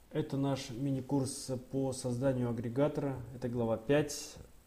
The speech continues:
в которой мы поговорим про продвижение. Про продвижение агрегатора, ну, для привлечения трафика. М, э, мы разобьем эту часть на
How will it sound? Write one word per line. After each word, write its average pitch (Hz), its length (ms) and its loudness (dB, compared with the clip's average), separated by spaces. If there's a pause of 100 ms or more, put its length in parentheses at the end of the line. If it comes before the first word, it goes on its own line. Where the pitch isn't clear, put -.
(180)
в - 760 -16
которой 127 320 0
мы 117 40 0
поговорим 123 360 4
про 127 320 10
продвижение. 110 800 4 (280)
Про - 160 -6 (200)
продвижение 120 540 4
агрегатора, 117 600 6 (920)
ну, 135 100 -2
для 110 140 -4
привлечения 117 560 -4
трафика. 104 480 -2 (500)
М, 120 300 -2
э, 104 360 2 (1120)
мы 151 200 6
разобьем 135 640 6 (1160)
эту 135 200 -4
часть 151 360 0
на 123 420 2